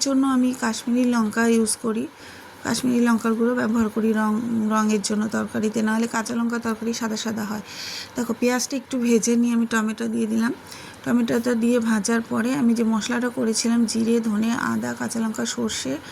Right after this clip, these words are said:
আর গরম মশলা, সেটা দিয়ে আমি ভালো করে এবার কষিয়ে নেব মশলাটা। তারপরে এতে আমি মাংস দেব।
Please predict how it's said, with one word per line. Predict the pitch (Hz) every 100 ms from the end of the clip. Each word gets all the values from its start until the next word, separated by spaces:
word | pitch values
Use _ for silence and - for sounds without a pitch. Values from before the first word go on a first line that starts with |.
| - - - -
আর | 226
গরম | 214 220 214
মশলা, | 214 208 226 - - - -
সেটা | - 240 254
দিয়ে | 233 220 240
আমি | 277 240
ভালো | 226 220 220 214
করে | 226 233
এবার | 220 226 226 -
কষিয়ে | 262 226 240
নেব | 220
মশলাটা। | 220 220 202 - 208 180 - - -
তারপরে | 262 226 233 - 240 269
এতে | 285 262
আমি | 220
মাংস | 214 208 -
দেব। | 208